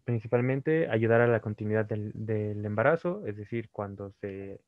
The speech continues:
se presenta la, la fecundación, eh, va a hacer que el endometrio y demás,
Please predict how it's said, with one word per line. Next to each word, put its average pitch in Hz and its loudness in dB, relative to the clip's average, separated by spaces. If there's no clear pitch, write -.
se 110 -8
presenta 107 -6
la, 107 -10
la 113 -4
fecundación, 143 -6
eh, 104 -6
va 110 -2
a 113 -4
hacer 120 -2
que 104 -6
el 104 -6
endometrio 120 -2
y 110 -6
demás, 110 -6